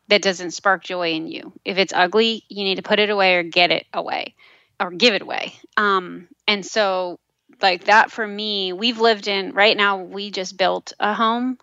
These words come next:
and we're living in, like, on a farm, and it's amazing and it's so life-giving, but I've lived in small homes and I've lived in,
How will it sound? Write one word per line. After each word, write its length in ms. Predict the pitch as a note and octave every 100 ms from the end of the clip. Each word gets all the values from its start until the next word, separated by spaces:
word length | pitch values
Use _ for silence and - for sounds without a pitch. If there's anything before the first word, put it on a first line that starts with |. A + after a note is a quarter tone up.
| -
and 440 | G3+ F#3+ F3+ F3 F3 - - -
we're 140 | - F#3+
living 360 | F#3+ F#3+ G3
in, 380 | G3 F#3 F3 F3+ - _ _ _ -
like, 320 | F3+ E3+ -
on 140 | G3 F3+
a 20 |
farm, 580 | - G3 F#3+ G3+ A3+ B3
and 140 | F#3+ F3
it's 140 | F#3
amazing 720 | A#3 G3+ G#3 A3 G#3+ B3 B3
and 80 | G#3
it's 140 | F#3 -
so 220 | G#3 G3+
life-giving, 540 | G3+ G#3 G#3+ G#3+ A#3
but 140 | G#3+ G3
I've 180 | F#3
lived 220 | F3+ F3+ F#3
in 120 | E3+
small 400 | - G3 F3+ A3
homes 360 | C4 C4+ C#4+
and 180 | - F3+
I've 220 | F3 F3
lived 300 | - F#3 F3
in, 280 | F#3 F3+ E3+